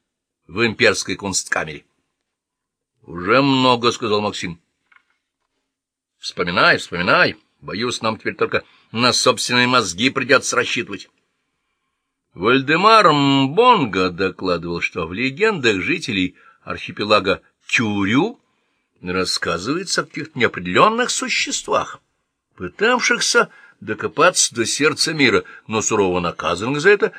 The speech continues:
местными божествами. «Так», — сказал Максим, — «книги ведь должны быть монографии на эту тему». «Слушай, Жан-Клод, собери-ка ты все сведения по Гиганде в простых, непритязательных библиотеках,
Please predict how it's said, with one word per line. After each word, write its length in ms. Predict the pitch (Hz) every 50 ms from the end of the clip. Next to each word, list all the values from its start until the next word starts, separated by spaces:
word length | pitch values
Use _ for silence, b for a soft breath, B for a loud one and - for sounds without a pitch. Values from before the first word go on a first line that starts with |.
| B B -
местными 500 | 85 87 92 90 - - 117 117 120 120
божествами. 560 | 131 123 120 107 - - 104 92 78 76 69 _ _ _ _ _ _ _ _ _
«Так», — 400 | - - 85 78 71 - - - _ _ _ _ _ _ _ _ _ _ _ _ _ _ _ _ _ _ _ _ _ _ _ _ _ _
сказал 340 | - - - - 76 73 67
Максим, — 360 | 71 76 - - - 67 - _ _ _ _ _ _ _ _ _ _
«книги 320 | - - 98 92 92 92 98
ведь 140 | 104 104 92
должны 320 | 104 101 92 92 107 110
быть 320 | 104 110 104 - - - _ _ _ _ _ _ _ _ _ _ _ _ _ _ _ _ _ _ _ _
монографии 540 | - 101 110 113 104 90 104 107 107 85 120
на 80 | 117 117
эту 160 | 117 107 -
тему». 340 | - - 104 113 110 95 - _ _ _ _ _ _ _ _ _ _ _ _ _ _ _
«Слушай, 560 | _ - - 127 107 - - 92 85 82 82 85
Жан-Клод, 580 | 92 104 98 92 - 98 87 80 - - - _ _ _ _ _ _ _ _ _
собери-ка 400 | _ - - 117 113 151 185 -
ты 140 | - - 196
все 260 | - - - - 185
сведения 640 | 180 - - - 156 185 180 135 104 101 98 95 95
по 200 | - - - 98
Гиганде 640 | 90 90 98 95 - 180 180 147 110 92 92 90 B B B B B B
в 100 | - -
простых, 800 | - 185 226 226 220 - - - - - - 143 107 - - -
непритязательных 1000 | 110 131 165 170 185 196 190 - - 208 190 180 214 190 - - 107 98 95 92 85
библиотеках, 720 | 98 90 85 82 80 - - 92 90 - 139 - - -